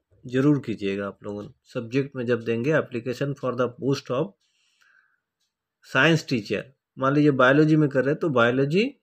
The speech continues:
and senior school reference number ये जरूर मेंशन कीजिएगा उस कवर लेटर में और मेल का सब्जेक्ट में। ओके, मान लीजिए अब हम लोग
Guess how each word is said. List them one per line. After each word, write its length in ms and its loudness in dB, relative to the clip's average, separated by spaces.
and 200 -2
senior 420 0
school 360 -4
reference 520 -2
number 340 -4
ये 200 -2
जरूर 320 0
मेंशन 360 -2
कीजिएगा 460 -8
उस 200 -2
कवर 320 2
लेटर 300 -4
में 200 -10
और 220 0
मेल 240 2
का 140 0
सब्जेक्ट 540 -6
में। 120 -16
ओके, 280 -2
मान 240 2
लीजिए 200 0
अब 200 -2
हम 160 -2
लोग 200 -2